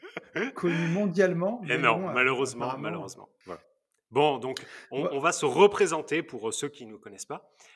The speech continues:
Speaker 2: Euh, mais en même temps, euh, j'aimerais bien qu'il y ait plein, plein de gens qui, qui écoutent ce podcast et qui ne nous connaissent pas du tout.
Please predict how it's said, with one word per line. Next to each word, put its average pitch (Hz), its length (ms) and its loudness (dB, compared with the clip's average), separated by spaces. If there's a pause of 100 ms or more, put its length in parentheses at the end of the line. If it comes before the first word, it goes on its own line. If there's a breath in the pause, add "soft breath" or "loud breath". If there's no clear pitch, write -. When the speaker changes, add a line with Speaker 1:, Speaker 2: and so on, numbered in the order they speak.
(120 loud breath)
Speaker 2:
Euh, 101 560 -6
mais 107 240 -10
en 110 100 -2
même 110 180 -10
temps, 117 280 -8
euh, 92 160 -12
j'aimerais 101 260 -12
bien 127 100 -10
qu'il - 160 -16
y - 40 -20
ait - 40 -20
plein, 165 160 -2
plein 123 200 -10
de 113 40 -12
gens 139 380 -6
qui, 98 340 -20
qui - 100 -12
écoutent - 240 -14
ce - 60 -12
podcast - 480 -12
et 101 80 -12
qui - 180 -20
ne 95 180 -18
nous 92 180 -20
connaissent 127 360 -10
pas 107 140 -12
du 92 160 -16
tout. 165 120 -16